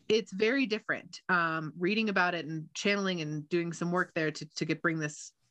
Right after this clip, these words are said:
world forward into book form is an entirely different game. It literally feels like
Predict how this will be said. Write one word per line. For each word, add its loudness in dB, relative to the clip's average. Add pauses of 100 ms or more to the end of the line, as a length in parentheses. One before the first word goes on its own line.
(120)
world 2
forward 0
into -6
book -6
form 0 (520)
is 2
an 0
entirely -2
different -4
game. -6
It -2
literally 0
feels -4
like -2